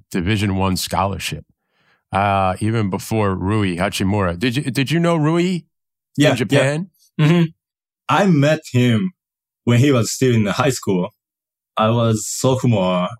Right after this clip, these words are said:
Speaker 2: in college, I think.
Speaker 1: Hmm.
Speaker 2: So yeah, I, I know, I know him since, you know, he, he, he was kid, uh, he was, uh, like, high school.
Speaker 1: Did he seek guidance from you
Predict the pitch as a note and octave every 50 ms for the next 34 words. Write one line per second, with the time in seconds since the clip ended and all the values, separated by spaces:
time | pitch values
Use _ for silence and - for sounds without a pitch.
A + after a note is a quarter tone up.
0 | _ - G2 F2 E2 - - G2 G2+ G2+ F#2+ F#2 F2 - F#2+ F2 - - - F#3
1 | F3 E3+ F3 - - _ _ _ _ _ _ _ _ _ _ _ - G2+ F#2+ F2+
2 | D#2+ - _ _ _ _ _ _ _ _ _ - - C3+ A2+ G#2+ A#2+ A2 G#2 G#2
3 | C3+ D3+ D3 - - A#2+ C#3+ D3 C#3+ C3 A2+ - A#2+ C3 A#2 G2+ F#2 E2+ F2+ F2
4 | F2 - - F2+ E2+ - - - - - F2+ E2 D#2 D#2 E2 - - F2 E2+ D#2+
5 | - - F2+ E2+ E2 D#2+ - - F2+ E2 D#2+ D#2+ - - - E2+ D#2 D#2 - -
6 | F2+ E2 D#2 - - F2 E2 D#2+ D#2+ - - F2 D#2 D2 - - - - F2+ F2
7 | - - - - - - _ _ _ _ _ - - - - - B2+ A2+ G#2 B2
8 | B2 - - - C3+ B2+ A#2+ - - C3 A#2 A#2+ A#2+ B2 A#2+ A#2+ A#2+ - B2+ A#2
9 | A2+ A#2 A#2+ A#2+ B2 B2+ C3 C3 C#3 -